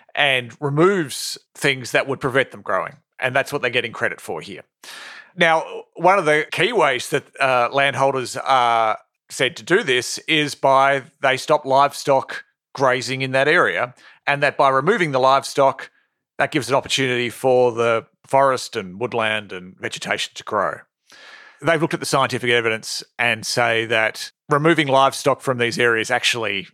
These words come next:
isn't really what makes the difference. What makes the difference in driving the growth is rainfall. And if you get more rainfall, you'll get growth, and that livestock aren't really going to be eating trees,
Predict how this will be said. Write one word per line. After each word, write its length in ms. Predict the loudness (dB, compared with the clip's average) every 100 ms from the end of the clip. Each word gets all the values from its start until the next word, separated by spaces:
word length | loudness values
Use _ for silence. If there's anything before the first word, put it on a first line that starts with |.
| _
isn't 260 | -6 -6 -4
really 360 | -2 0 -2
what 260 | 0 -2 0
makes 240 | -2 -4
the 80 | -6
difference. 640 | -6 -4 -4 -4 -8 -10 -14 -20 _ _
What 140 | 0 2
makes 220 | -2 -2
the 60 |
difference 360 | -4 -2 -4 -4
in 220 | -8 -8 -8
driving 480 | 0 2 2 0 -6
the 80 | -4
growth 560 | 0 0 0 -10 -20 _ _ _ _ _ _ _
is 420 | -4 -2 0 -2 0
rainfall. 520 | 0 0 -6 -8 _ _ _ -20 -20 -10
And 100 | -6
if 60 | -2
you 60 | -2
get 120 | 0
more 160 | 0
rainfall, 540 | 2 2 0 0 0 0
you'll 140 | -2
get 180 | 0 0
growth, 500 | 2 2 0 -6 -12 -4
and 180 | -2 0
that 260 | 0 -2 2
livestock 460 | 2 2 -2 -2 0
aren't 260 | 0 0
really 320 | -2 0 0 2
going 260 | 0 0
to 140 | -4 -2
be 400 | 0 0 -2 -2
eating 280 | -2 -2 -4
trees, 580 | 0 0 0 -6 -10